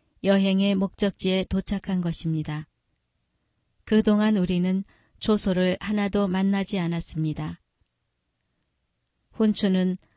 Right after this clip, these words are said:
바다에서 별로 떨어져 있지 않은 곳으로 조선과 만주를 가르는 두만강 어귀에 있습니다.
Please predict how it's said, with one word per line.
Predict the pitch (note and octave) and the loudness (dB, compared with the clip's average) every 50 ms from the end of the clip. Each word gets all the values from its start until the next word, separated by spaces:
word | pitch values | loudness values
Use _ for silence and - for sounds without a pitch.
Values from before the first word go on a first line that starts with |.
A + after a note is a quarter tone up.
| _ _ - | _ _ -6
바다에서 | - G3+ G3+ - G#3 G#3 G#3 G#3 - - G#3+ G#3+ - | -2 -2 0 2 2 2 2 2 2 2 2 2 2
별로 | - G3 F#3+ F#3 F#3+ G3 G3 | 2 2 2 4 4 2 2
떨어져 | - - A3 A3 A3 A3 G#3+ - G#3+ G#3 | 0 0 -2 0 0 0 0 0 0 0
있지 | G3+ G3+ F#3+ - - G3+ | 0 0 -2 -2 -2 -2
않은 | F#3+ F#3 F#3 F#3 F3 | 0 0 0 0 -2
곳으로 | E3+ E3+ - - - D#3+ E3 D#3+ E3 - _ _ _ _ _ _ _ _ _ _ _ - | -2 -4 -6 -4 -4 -2 -2 -4 -4 -8 _ _ _ _ _ _ _ _ _ _ _ -4
조선과 | - G#3 F#3+ - G#3 F#3+ F#3 F3+ - F#3 F#3+ F#3+ F#3 | -2 0 2 2 2 2 2 2 0 0 0 0 -2
만주를 | - F#3 F#3 F#3+ F#3 - G3 F#3+ G3 G3 G3 | -2 0 0 0 0 0 0 0 0 0 -2
가르는 | - F#3 F3+ F3 E3+ E3+ F3+ F3+ F#3 F#3 - _ _ _ _ _ - | -2 -4 -4 -2 0 0 0 0 -2 -2 -6 _ _ _ _ _ -6
두만강 | - G3+ F#3+ G3 F#3 F3+ F3 D#3+ F3+ F3+ F#3 F#3 - - | -2 0 2 2 2 0 0 0 0 0 -2 -2 -2 -2
어귀에 | F#3+ F#3 F3 - - F#3+ F#3 F3+ | -2 -2 -2 -2 -2 -2 0 0
있습니다. | F3+ F3+ - - D#3+ D#3 D3+ D#3 - D#3 D3+ D#3 | -2 -4 -6 -6 -4 -4 -4 -4 -6 -6 -8 -8